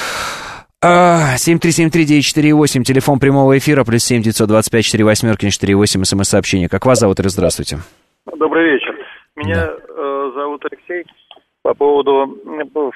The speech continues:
Speaker 2: всех, э, вопросов, э, в плане информирования населения, в плане получения населением информации. Я могу
Speaker 1: Да.
Speaker 2: сказать, что вот, э, с год назад у меня тонула жена на Ростовской набережной.
Speaker 1: Да.
Speaker 2: А, м, э, ну, тоже сми освещали.
Speaker 1: Мгм.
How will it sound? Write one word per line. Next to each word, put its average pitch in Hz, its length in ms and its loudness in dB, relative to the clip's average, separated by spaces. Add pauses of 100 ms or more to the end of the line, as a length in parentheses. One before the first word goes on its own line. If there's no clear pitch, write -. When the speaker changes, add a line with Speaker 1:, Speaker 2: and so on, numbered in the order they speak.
(100)
Speaker 2:
всех, 151 260 -4
э, 143 100 -6
вопросов, 135 720 -4 (120)
э, 127 40 -6
в 123 460 -4 (160)
плане 131 300 -2
информирования 135 720 -2
населения, 123 480 -4
в - 80 -20
плане 139 340 0 (420)
получения 139 640 0
населением 117 640 -4
информации. 131 540 -4
Я 127 80 -2
могу 127 160 -2
Speaker 1:
Да. 95 100 2
Speaker 2:
сказать, 135 200 -2
что 127 200 -4 (120)
вот, 131 280 -2
э, - 40 -4
с 123 40 -16
год 143 200 0
назад 139 320 -2
у 127 40 -8
меня 127 260 -2 (320)
тонула 131 360 -2
жена 151 200 -2
на 135 80 -6
Ростовской 110 460 -6
набережной. 95 580 -8
Speaker 1:
Да. 90 260 -4 (260)
Speaker 2:
А, 107 300 -2
м, - 500 -14
э, 123 280 -2 (120)
ну, 135 320 -8 (100)
тоже 113 300 -2 (100)
сми 180 220 -6
освещали. 120 720 -2 (200)
Speaker 1:
Мгм. 95 260 -6